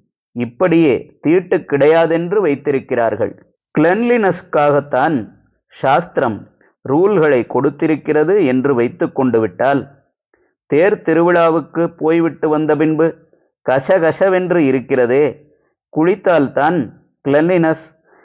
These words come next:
என்று தோன்றி ஸ்நானம் செய்ய போவோம். அது தப்பு. சுத்தத்துக்கும் அநேக ஆச்சாரங்கள் உதவியாயிருக்கிறதென்பதால், சுத்தத்துக்காகவே எல்லா ஆச்சாரமும்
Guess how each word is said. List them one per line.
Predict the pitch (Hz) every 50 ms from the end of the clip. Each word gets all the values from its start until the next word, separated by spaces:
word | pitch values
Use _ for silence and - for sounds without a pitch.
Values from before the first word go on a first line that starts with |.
| _ _ _
என்று | - 123 131 139 156 160 202 220
தோன்றி | - 156 139 135 131 120 135 165 185 170 113 92 - _ _ _ _ _ _
ஸ்நானம் | _ _ 139 143 143 160 190 202 196 180
செய்ய | 175 - 143 127 120 120 101
போவோம். | - 117 113 107 104 98 87 - - _ _ _ _ _ _ _
அது | _ - 117 131 160 220 -
தப்பு. | - 123 117 - - - 143 113 92 - - _ _ _ _ _ _ _ _ _ _ _ _ _ _ _ _ - -
சுத்தத்துக்கும் | 156 147 156 165 226 220 - - - 147 117 - - 156 151 127 101 - - - _ _ _ _ _
அநேக | 120 120 123 143 170 202 233 247 247 - 151
ஆச்சாரங்கள் | 120 110 110 131 170 - - 160 156 156 151 151 156 143 151 151 147 143 - _ _ _ _ _ _ _ _
உதவியாயிருக்கிறதென்பதால், | 120 123 143 156 180 196 208 214 214 220 226 220 196 165 156 135 - - 156 143 139 127 131 131 131 120 120 113 123 139 147 131 98 - - _ _ _ _ _ _ _ _ _ - -
சுத்தத்துக்காகவே | 135 131 135 135 135 - 175 135 - 190 160 127 - 180 175 180 165 180 175 180 190 196 196 180 - _ _ _ _ _ _ _
எல்லா | - 123 127 135 156 185 208 220 220 208 180 156 160
ஆச்சாரமும் | 170 160 190 180 175 170 165 160 170 180 170 123 104 -